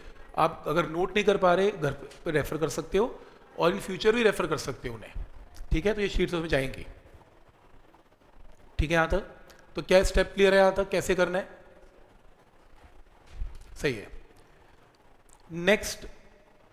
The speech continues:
देखो, calculation note नहीं कर सकते, ये कभी मत करना। तीन equation तक करना अगर करना है, तीन equation important है, क्योंकि इसके बाद तो मैं भी आपकी help नहीं कर पाऊंगा।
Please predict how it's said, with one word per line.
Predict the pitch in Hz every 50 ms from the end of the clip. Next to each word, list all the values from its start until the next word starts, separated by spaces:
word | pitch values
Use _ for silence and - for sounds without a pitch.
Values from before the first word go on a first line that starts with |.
| _ - - _ - - - - - - _ _ -
देखो, | - 208 214 196
calculation | 190 - - - - - 185 175 190 220 - 247 247 254 - - 247 254 233
note | 233 233 226 - 226
नहीं | 214 160
कर | 135
सकते, | - - 113 - - - 113
ये | - - - - - - _ - - _ _ _ _ _ - - - 190
कभी | - 202 226 233
मत | 233 - -
करना। | 165 135 113 - - - - - - - - - - - - - - - -
तीन | 226 240 262 277 262
equation | 247 254 233 220 208 - 233 240 220
तक | 233 - -
करना | - 165 151 151 147
अगर | 143 156 143
करना | - 151 147 143 143
है, | 139 139 - -
तीन | 240 262 262 254
equation | 247 233 208 - - 190 190
important | 185 - 156 139 131 143 135 131 120
है, | 110 107
क्योंकि | - - 226 196 247 254
इसके | 226 185 - - - 240
बाद | 208 214 202 202
तो | 233 220
मैं | 196 175 180 185
भी | 226
आपकी | 214 214 208 208
help | 185 190 185
नहीं | 202 190
कर | 180 165
पाऊंगा। | 131 127 120 117 101 98 -